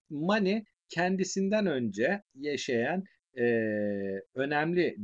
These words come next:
dini liderleri, dini, e, şahsiyetleri över, e, ve kendisinin sonuncu olduğunu, kendisinden sonra, e, işte, e, ışık alemini temsil eden bir, e,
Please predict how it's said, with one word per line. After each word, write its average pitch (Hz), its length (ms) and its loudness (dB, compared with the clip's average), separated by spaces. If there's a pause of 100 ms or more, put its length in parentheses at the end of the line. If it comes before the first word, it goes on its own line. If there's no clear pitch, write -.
dini 143 440 -2
liderleri, 104 760 -2
dini, 139 500 -4
e, 113 360 -2
şahsiyetleri 120 1080 -2 (380)
över, 127 460 0 (380)
e, 113 60 -4 (540)
ve 180 200 4 (180)
kendisinin 151 840 -4
sonuncu 165 800 2 (280)
olduğunu, 123 720 2
kendisinden 147 760 -2
sonra, 143 580 -2 (380)
e, 120 420 0
işte, 139 380 -4 (280)
e, 107 100 -8 (720)
ışık 139 300 -4
alemini 127 480 0
temsil 127 480 -8
eden 131 300 0 (360)
bir, 143 240 -2
e, 113 840 -2